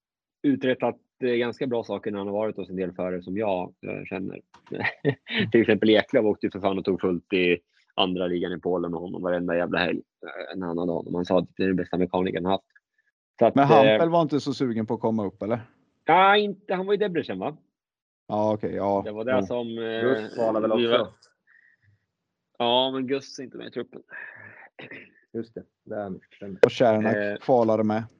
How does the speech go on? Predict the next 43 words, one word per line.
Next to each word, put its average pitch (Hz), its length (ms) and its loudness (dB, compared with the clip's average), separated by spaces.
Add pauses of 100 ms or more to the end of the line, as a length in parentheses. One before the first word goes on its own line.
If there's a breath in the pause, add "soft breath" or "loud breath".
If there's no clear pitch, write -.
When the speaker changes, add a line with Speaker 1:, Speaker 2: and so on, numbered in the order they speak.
(220)
Speaker 1:
Ja, 117 360 0
alla, 127 400 0
det 131 120 0
är, 131 200 2 (260)
ja. 104 240 -2 (280)
Man 139 140 0
får, 156 300 0
fan, 151 280 -4
man 165 120 -2
får 185 100 0
ändå 170 180 -2
förstå 147 460 -2
det, 92 160 -6 (360)
tycker 110 180 -10
jag. 101 180 -6 (320)
Eh, 104 520 -2 (840)
eller 120 280 2 (280)
vad, 117 260 -2
vad 117 160 -2
säger 104 180 -2
du, 92 80 -6
Ricky? 95 260 -8
Vi 104 180 -2
sa 104 200 -4
ju 95 60 -4
det - 120 -10
nyss. - 160 -10 (380 soft breath)
Speaker 2:
Ja, 104 320 0 (100)
jo, 113 300 -2
men 117 140 0
Speaker 1:
Men, 113 140 2
Speaker 2:
det, 113 120 2
Speaker 1:
eh, - 100 -12
Speaker 2:
det 123 80 2 (120)
är 202 40 4
inte 247 200 0
lätt. - 380 -8 (100)
Det 120 180 4
är 135 40 2
nästintill 139 580 0
omöjligt 107 400 0
att 110 80 2
hinna. 110 260 0